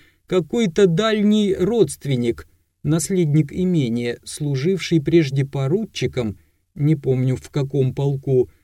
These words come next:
страшный реформатор. Он увидел тотчас величайшее расстройство и упущение в хозяйственных делах.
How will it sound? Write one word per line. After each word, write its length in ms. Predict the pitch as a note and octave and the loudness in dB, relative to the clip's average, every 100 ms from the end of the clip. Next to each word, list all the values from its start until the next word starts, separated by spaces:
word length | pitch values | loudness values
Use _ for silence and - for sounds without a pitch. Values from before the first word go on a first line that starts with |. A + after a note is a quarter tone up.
| _ - | _ -18
страшный 1080 | - - - D#3 A#3 G#3 - G3+ G3+ G3 F#3 | -18 -12 -6 -2 -2 -4 -4 0 2 4 4
реформатор. 960 | F3+ - E3 D#3 D3 A2+ - G#2 - _ _ _ _ _ _ _ _ _ _ | 2 2 0 0 0 -2 -6 -10 -12 _ _ _ _ _ _ _ _ _ _
Он 280 | G3 A#3+ G3+ | -2 0 2
увидел 520 | F#3+ F3 F#3 F#3 F3+ D3 | 2 2 4 6 6 6
тотчас 720 | - F#3+ E3 - D#3+ C3+ - | 6 6 6 2 -2 -2 -4
величайшее 1040 | D3 D3 D#3+ D#3 - E3+ E3 C#3 D3+ C3+ | -2 4 6 4 2 2 2 2 -2 0
расстройство 1000 | B2+ B2+ - - C#3+ F3 A3 - G#3+ G3 G#3+ | 0 -2 -6 -4 4 4 4 0 -4 -2 -2
и 220 | - E3 | 4 6
упущение 1120 | C#3+ C3 B2+ A2 - D3+ E3 F3+ G3 G#3 G#3 | 6 2 -4 -6 -2 6 8 8 6 4 0
в 100 | - | -4
хозяйственных 840 | - F#3+ G3 G3 - F#3 G3 G3 E3+ | 0 2 4 4 2 0 0 2 2
делах. 540 | F#3 G3 G3+ G3 - | 4 6 4 -2 -10